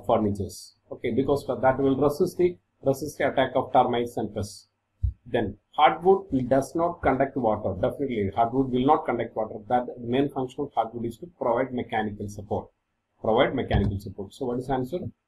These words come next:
Answer, the incorrect option is, uh, sapwood is the innermost secondary cell. Actually, sapwood is the outermost. So you can see the picture here. See the sapwood here. See the sapwood. Sapwood is a lighter part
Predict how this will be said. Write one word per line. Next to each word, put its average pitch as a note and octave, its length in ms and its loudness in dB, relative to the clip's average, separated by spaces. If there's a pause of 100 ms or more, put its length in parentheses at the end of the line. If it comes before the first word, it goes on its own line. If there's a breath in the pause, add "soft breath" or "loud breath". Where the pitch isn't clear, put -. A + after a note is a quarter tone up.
(100)
Answer, B2 280 -2
the D3+ 160 0
incorrect C3+ 480 0
option C#3 300 2
is, - 160 -8 (140)
uh, A#2+ 340 2
sapwood D3+ 720 0
is - 160 -6
the - 180 -8
innermost D#3+ 720 2
secondary A2 400 -6
cell. G2 240 -6
Actually, C#3 320 -6
sapwood B2+ 420 0
is B2+ 140 -8
the G#3+ 140 -8 (320)
outermost. G#2+ 600 0 (1300)
So - 100 2
you C#3 180 4
can C#3 200 6
see D3+ 140 -4
the D3+ 100 -2
picture B2+ 300 -4
here. E3+ 280 0 (280)
See D3+ 160 -4
the C#3+ 120 0
sapwood C#3 460 2
here. D#3 340 -4
See D3 160 -6
the C#3 100 -4
sapwood. D3 440 -2 (280)
Sapwood C3 280 -2
is B2+ 120 -8
a C3 40 -2
lighter A#2 420 0
part D#3 200 4